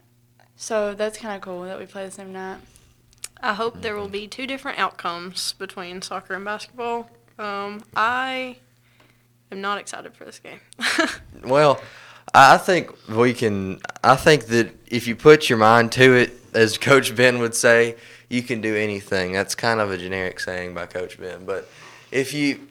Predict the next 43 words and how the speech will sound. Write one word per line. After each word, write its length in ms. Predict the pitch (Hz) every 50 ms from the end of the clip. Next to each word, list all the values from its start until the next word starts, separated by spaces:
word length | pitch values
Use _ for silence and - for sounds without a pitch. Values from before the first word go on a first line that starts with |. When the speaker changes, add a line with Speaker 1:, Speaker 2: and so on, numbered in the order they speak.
| - - - - - -
Speaker 3:
if 240 | 135 139 131 -
you 100 | 156 151
work, 420 | 135 151 175 190 - - - - - -
if 180 | 139 127 -
we 140 | 165 202 214
work 320 | 196 175 165 165 156 -
hard 480 | 127 120 120 120 117 110 104 98 95 92
Speaker 2:
Mm-hmm. 300 | - - - 98 - - - - - -
Speaker 3:
after 340 | 90 113 117 117 - 120 107
all 140 | 107 123 135
the 100 | 131 123
disadvantages 760 | 117 117 113 - 110 104 101 98 98 101 101 101 95 101 95
that 140 | 90 90 -
come 180 | 110 104 98 90
for 160 | - 78 78
us, 400 | 71 - - - - - - - _ _ _ _ _ _ _ _ _ _ _ _ _ _ _
like, 360 | 104 104 98 98 - - - - - - -
if 200 | 110 113 - 135
you, 200 | 151 170 170 - -
if 180 | 143 127 - 151
y'all 220 | 160 175 185 202
don't 240 | 190 180 156 127 113
know 480 | 120 120 120 117 110 107 101 98 - - _ _ _ _ _ _ _ _ _ _ _ _ _ _ _ _ -
the 180 | 107 104 113 110
things 360 | - - 123 117 113 110 104
that 100 | 98 -
soccer 380 | - 113 107 107 107 - 107
has 160 | 98 101 104 -
to 60 | -
put 160 | - 107 98
up 180 | 98 98 78 92
with, 420 | 101 107 107 104 101 - - _ _ _ _ _ _ _ _ _ _
we 160 | - 120 131 139
had, 180 | 143 139 131
like, 200 | 120 110 107 -
a 100 | - 101
week 320 | 98 95 101 117 117 113 -
of 160 | 110 - -
practice 480 | - 110 98 95 95 - - 85 - -
before 320 | - 95 - 101 90 92
the 100 | 98 -
first 360 | - - 78 87 87 - -
game, 360 | - 65 60 60 64 78 98